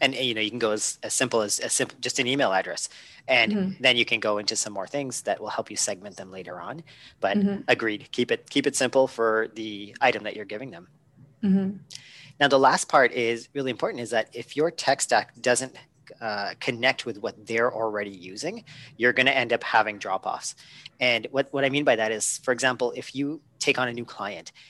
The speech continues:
Speaker 1: and you ask them to sign on to SharePoint and, you know, create a new Microsoft account and then do this and, and jump through hoops just to be able to communicate with you,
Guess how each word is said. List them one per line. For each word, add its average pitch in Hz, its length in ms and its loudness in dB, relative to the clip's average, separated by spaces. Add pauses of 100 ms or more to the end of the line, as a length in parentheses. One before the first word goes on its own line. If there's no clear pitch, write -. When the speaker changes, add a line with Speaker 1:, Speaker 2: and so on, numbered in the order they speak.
(120)
Speaker 1:
and 131 140 4
you 139 80 2
ask 135 260 4
them 120 140 2
to 127 100 -2
sign 127 280 2
on 117 100 -2
to - 80 -6
SharePoint 120 680 2
and, 113 180 -10 (100)
you 127 80 -10
know, 110 80 -10
create 131 240 2
a 120 40 2
new 127 200 -4
Microsoft 117 520 0
account 117 460 -6
and 117 100 -8
then 117 140 -8
do 123 180 -4
this 117 240 -2
and, 110 120 -12
and 110 140 -14
jump 117 200 -4
through 113 160 -8
hoops 139 300 -4
just 151 180 4
to 147 60 0
be 127 140 2
able 113 140 2
to 120 80 0
communicate 117 480 -8
with 135 140 -4
you, 180 160 -2